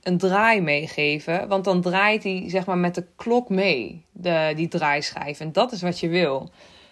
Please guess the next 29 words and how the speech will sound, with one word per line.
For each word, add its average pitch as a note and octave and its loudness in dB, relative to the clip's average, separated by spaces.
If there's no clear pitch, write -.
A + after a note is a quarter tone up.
Ehm, F3+ 6
dus, G3+ 4
en, G#3 2
want G#3 2
als G#3 4
je G#3+ -4
de G3+ 4
andere C#4+ 4
kant F3 6
op E3 4
draait, D#3 2
dat G#3+ 2
brengt F#3+ 2
ongeluk. G#3 0
Dus G#3+ 2
ze G3+ -4
wilde A#3+ 4
mij G#3 6
ervoor F#3+ 2
behoeden F#3+ 4
dat F#3 2
ik F#3 0
ongeluk A#3 4
zou F3+ 2
hebben. D#3 0
Dus G#3+ 2
het A#3 0
was A#3 -2
zo D#4 4